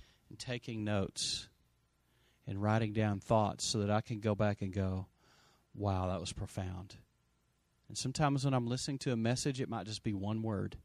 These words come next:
It might just be a sentence. But you know what? One word from God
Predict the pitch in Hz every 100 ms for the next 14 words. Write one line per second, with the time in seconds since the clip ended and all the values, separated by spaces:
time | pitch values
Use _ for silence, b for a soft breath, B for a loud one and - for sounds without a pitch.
0 | _ - _ _ _ - 110 113 104 -
1 | 113 101 - - 113 104 95 - - -
2 | _ _ _ _ _ _ _ - 110 110
3 | 110 120 135 - 101 107 127 147 165 165
4 | 135 123 127 127 - 117 107 107 98 92
5 | 95